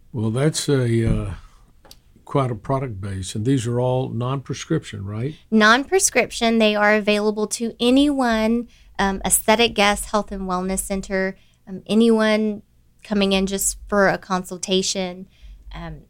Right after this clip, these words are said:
Speaker 2: can use these products. And we also have a new product release that will be coming very soon. Very excited about it.
Speaker 1: Well, as you can see, Bailey loves her work. She loves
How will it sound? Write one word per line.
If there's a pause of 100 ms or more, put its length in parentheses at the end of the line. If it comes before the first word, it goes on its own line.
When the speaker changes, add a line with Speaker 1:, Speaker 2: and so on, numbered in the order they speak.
(140)
Speaker 2:
can
use
these
products.
And
we
also
have (280)
a
new
product
release
that
will
be
coming (160)
very (100)
soon. (320)
Very
excited
about
it. (680)
Speaker 1:
Well, (480)
as
you
can
see,
Bailey
loves (140)
her
work.
She
loves